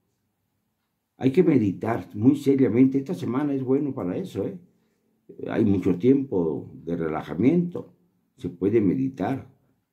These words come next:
se puede pensar en lo que ocurriría con una revalidación del actual régimen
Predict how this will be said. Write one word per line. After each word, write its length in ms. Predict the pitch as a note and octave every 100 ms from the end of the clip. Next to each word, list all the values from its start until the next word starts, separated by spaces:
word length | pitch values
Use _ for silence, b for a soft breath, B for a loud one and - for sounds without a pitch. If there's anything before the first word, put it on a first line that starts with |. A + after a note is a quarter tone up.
| _ _
se 120 | _ F2
puede 600 | F2 G2 A2+ G2 D#2+ C2+
pensar 840 | - F2+ - - G2+ E2+ E2+ - _ _ _ _ _ _ _ F2+
en 200 | F2+ F2+
lo 200 | F2+ F2
que 120 | F2+
ocurriría 1040 | E2 - F#2 E2+ E2 E2+ C3 B2+ G#2 - _ _ _
con 240 | F2 F2
una 240 | A#2 B2+ G2+
revalidación 1080 | E2+ F#2+ F2 F2 F2 E2 C2+ E2+ G2+ C3+
del 160 | C3+ F#2
actual 420 | E2+ - G#2+ F#2+
régimen 600 | F2+ A#2 G#2+ G#2+ G#2 G2+